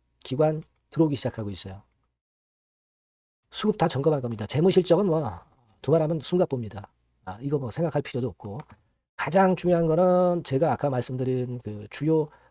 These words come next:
아, 우리가 매수하는 이슈의 성장성, 이 성장성 부분이 최체 강-, 최-, 최강점이라고 볼 수가 있는 거예요. 여러분, 주-, 시장이 좋을 때는요,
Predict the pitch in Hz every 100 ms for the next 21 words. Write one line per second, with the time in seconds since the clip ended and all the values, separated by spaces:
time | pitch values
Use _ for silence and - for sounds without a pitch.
0 | _ - 113 120 117 127 127 127 107 -
1 | 135 - 226 202 175 - 101 _ _ _
2 | _ - - - _ - 123 - 220 202
3 | 190 185 175 139 131 139 170 - - 165
4 | 110 - _ _ _ _ - - 185 _
5 | _ - - 208 190 - 127 - 139 120
6 | 113 143 123 - 107 92 82 85 _ _
7 | _ _ _ _ _ _ _ - 165 135
8 | - - - - 175 180 180 190 190 247
9 | - 139 156 160 143 156 143 165